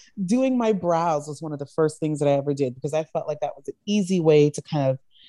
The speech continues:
signal to other people that I was attracted to that I may not, um, I not, I, I may not agree with the binary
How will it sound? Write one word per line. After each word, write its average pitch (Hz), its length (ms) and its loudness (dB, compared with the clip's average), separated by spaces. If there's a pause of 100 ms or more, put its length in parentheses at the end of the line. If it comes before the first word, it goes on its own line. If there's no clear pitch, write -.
signal 180 800 0
to - 160 -6
other 143 240 0
people 139 520 -2
that 135 140 0
I 135 60 0
was 131 160 -6
attracted 143 540 -8
to 127 300 -2 (240)
that 135 200 2
I 160 180 4
may 160 220 4
not, 143 440 2 (520)
um, 131 580 -2 (280)
I 160 120 4
not, 156 320 2
I, 160 220 -2
I 160 40 0
may 160 140 -2
not 151 320 -6 (400)
agree 160 500 4
with 135 340 0
the 143 100 0
binary 135 720 -4